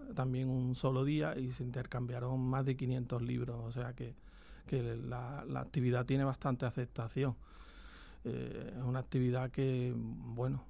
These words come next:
eh, yo, mm, me asombro de, de la capacidad que tiene de,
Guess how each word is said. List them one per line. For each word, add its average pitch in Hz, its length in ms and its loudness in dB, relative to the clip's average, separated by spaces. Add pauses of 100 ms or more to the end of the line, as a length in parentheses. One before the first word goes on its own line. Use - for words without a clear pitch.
(120)
eh, 131 100 0 (380)
yo, 131 460 2
mm, 120 260 0 (180)
me 131 160 4
asombro 143 640 4
de, 127 520 0 (680)
de 117 360 -10
la 123 140 -2
capacidad 123 600 2
que 131 140 0
tiene 131 320 2
de, 131 420 0